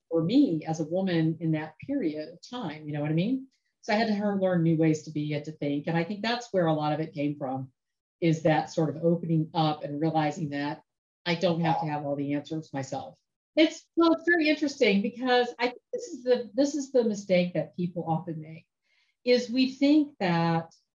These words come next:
we're gonna do one thing and that's gonna change us forever and life is gonna be set after that. And it's really a journey, right? So everything that you're doing is leading you to the next. So it's, it's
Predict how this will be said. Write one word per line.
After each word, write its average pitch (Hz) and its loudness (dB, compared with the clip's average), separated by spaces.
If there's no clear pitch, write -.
we're 233 -6
gonna 240 2
do 196 2
one 190 2
thing 160 2
and 180 -2
that's 185 -2
gonna 196 -2
change 160 2
us 180 -4
forever 156 -2
and 147 -4
life 151 -2
is 160 -14
gonna 151 -2
be 151 -4
set 143 -6
after 160 -10
that. 147 -14
And 226 4
it's 247 2
really 294 6
a 170 2
journey, 170 0
right? 180 0
So 208 -2
everything 262 0
that 202 -4
you're 180 0
doing 180 2
is 175 -8
leading 190 2
you 160 6
to - -14
the 160 2
next. 160 0
So 226 2
it's, 202 2
it's 202 0